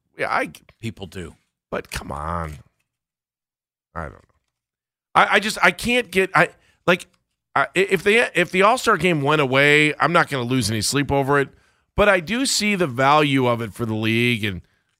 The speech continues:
Speaker 1: you know, putting the superstars together on, on one stage where they're all there and you got kids that are watching, although it is kinda late, like,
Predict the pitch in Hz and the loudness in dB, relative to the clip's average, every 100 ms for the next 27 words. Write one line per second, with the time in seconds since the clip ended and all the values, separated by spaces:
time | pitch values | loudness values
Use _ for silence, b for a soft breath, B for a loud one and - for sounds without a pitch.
0 | - 127 123 - 165 185 143 165 147 - | -6 -2 -2 0 0 0 -2 -4 -4 0
1 | 143 127 117 123 123 117 110 - 107 107 | 0 -2 -2 0 2 0 -2 -2 -2 -2
2 | 104 _ 107 135 139 - 123 123 127 117 | -6 _ -2 -2 -2 -2 0 2 2 -2
3 | 98 98 95 101 131 156 135 131 131 127 | -6 -6 -4 0 2 2 0 2 2 2
4 | 127 120 107 90 _ _ _ - 127 131 | 2 0 -4 -8 _ _ _ -4 0 0
5 | 117 - 190 202 156 160 151 143 147 143 | 0 -2 0 0 0 0 2 2 2 2
6 | 147 139 120 131 143 165 202 190 160 131 | -2 0 0 2 2 0 0 -2 -2 0
7 | 165 117 117 - 113 110 | 0 -2 -6 -2 -2 -2